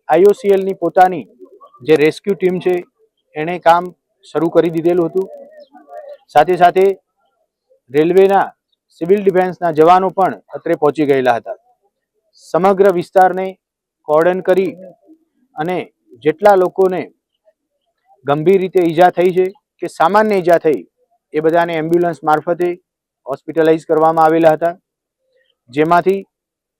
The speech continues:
સત્તર વ્યક્તિઓને પ્રાથમિક સારવાર આપવામાં આવી છે. ચાર વ્યક્તિઓ ગંભીર રીતે ઇન્જર્ડ થયેલા હોવાથી સટી હોસ્પિટલમાં લઈ જવામાં આવેલા છે. કમનસીબે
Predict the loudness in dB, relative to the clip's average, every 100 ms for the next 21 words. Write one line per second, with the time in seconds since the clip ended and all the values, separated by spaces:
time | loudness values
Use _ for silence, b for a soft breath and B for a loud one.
0 | _ _ _ _ _ -4 0 0 2 0
1 | -2 -4 -4 -6 -10 _ _ _ -4 -4
2 | -4 -6 0 2 4 4 4 2 2 4
3 | 2 0 -6 -10 -12 _ _ _ _ _
4 | _ _ _ _ 2 2 2 -4 -2 0
5 | 0 -2 _ _ _ _ _ _ _ -6
6 | -2 0 0 -2 0 0 0 -8 _ _
7 | _ _ -14 -4 -2 0 -2 2 4 4
8 | 2 0 -6 -8 _ _ _ -6 -4 0
9 | 0 -2 -6 -4 -2 0 -2 -2 -6 -8
10 | -2 2 2 2 0 2 0 -2 -6 -10
11 | _ _ _ _ _ _ _ _ -2 -2
12 | -4 -2 0 0